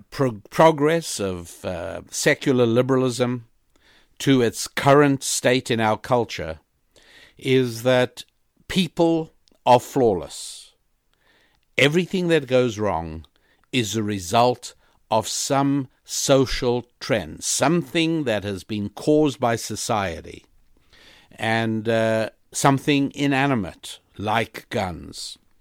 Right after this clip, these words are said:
And so, yes, <coughs> I,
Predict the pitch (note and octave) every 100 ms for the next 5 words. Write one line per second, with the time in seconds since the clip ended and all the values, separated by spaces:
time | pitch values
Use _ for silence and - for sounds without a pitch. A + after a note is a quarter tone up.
0 | _ _ _ _ _ _ _ - C#3 C#3+
1 | - E3+ D#3+ - - _ _ - F#3 D3+
2 | - - _ _ _ _ - - - -
3 | - _ _ - - - A#2+ B2+ C3+ C3+